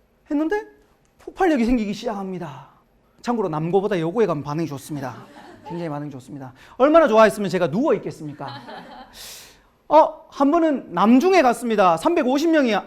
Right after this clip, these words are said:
있습니다. 시작할 때 속마음은 이랬습니다. "와, 오늘 큰일 났다.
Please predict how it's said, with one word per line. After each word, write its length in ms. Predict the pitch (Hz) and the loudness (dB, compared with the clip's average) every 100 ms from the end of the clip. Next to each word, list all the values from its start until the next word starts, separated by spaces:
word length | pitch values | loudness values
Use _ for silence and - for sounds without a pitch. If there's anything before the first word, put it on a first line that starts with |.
| - | -8
있습니다. 640 | 202 208 190 160 117 123 - _ _ _ _ _ _ _ | -10 -4 0 0 0 -6 -20 _ _ _ _ _ _ _
시작할 400 | - 254 269 226 | -14 -2 0 2
때 80 | 214 | -2
속마음은 480 | - 214 214 196 175 | -8 -6 -4 -4 -4
이랬습니다. 600 | 185 180 156 131 127 123 _ _ _ _ _ _ - | -6 -8 -10 -10 -12 -14 _ _ _ _ _ _ -8
"와, 260 | 156 147 180 | -6 -6 -8
오늘 180 | 180 | -10
큰일 240 | 156 254 240 | -10 -10 -8
났다. 560 | 151 - 143 135 110 | -10 -12 -14 -14 -20